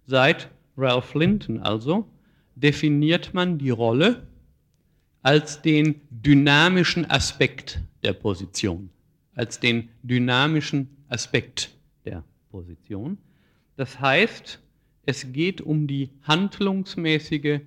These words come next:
Realisierung, die mit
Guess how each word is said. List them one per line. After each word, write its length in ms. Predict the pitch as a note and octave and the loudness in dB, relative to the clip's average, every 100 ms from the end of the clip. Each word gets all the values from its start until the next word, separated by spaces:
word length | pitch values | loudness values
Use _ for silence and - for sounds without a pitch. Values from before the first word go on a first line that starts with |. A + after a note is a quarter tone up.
| - _ - | -18 _ -12
Realisierung, 1400 | A#2 A#2 E3 - C3 B2 A#2 G#2 E3+ F#3 A2 A2 F3 A3+ - - _ _ _ _ _ - | -8 2 2 2 0 0 -2 -4 -2 -2 0 0 -2 -4 -6 -10 _ _ _ _ _ -10
die 240 | C3+ D3 | -2 0
mit 320 | C3+ C#3+ - | 0 -2 -4